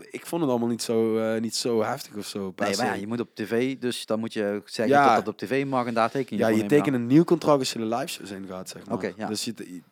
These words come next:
Speaker 1: ja, het, ik, veel mensen die zijn echt zo van, ja, dan moet ik het contract tekenen, dus ga ik het maar niet doen. Ja, ik denk van, ja, je hebt zoveel publiciteit überhaupt. Waarom?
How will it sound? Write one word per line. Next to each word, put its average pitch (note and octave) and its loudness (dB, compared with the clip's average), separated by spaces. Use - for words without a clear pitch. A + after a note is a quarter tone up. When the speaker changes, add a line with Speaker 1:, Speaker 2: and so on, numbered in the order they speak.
Speaker 1:
ja, G#2+ -8
het, G#2+ -14
ik, - -16
veel C3 -2
mensen C3 -4
die A#2+ -10
zijn A#2+ -8
echt A#2 -8
zo - -10
van, A#2 -6
ja, A2 -4
dan F#2 -8
moet G#2 -6
ik G2+ -10
het G#2 -10
contract - -4
tekenen, A2 -6
dus - -12
ga A2+ -2
ik G#2+ -6
het - -12
maar G#2 -6
niet G#2 -4
doen. A2 -4
Ja, F2 -12
ik F#2+ -10
denk A2 -8
van, A2+ -10
ja, A2 -4
je A2+ -4
hebt A#2 -2
zoveel D3+ 0
publiciteit C3 -2
überhaupt. G2 -4
Waarom? A#2+ -4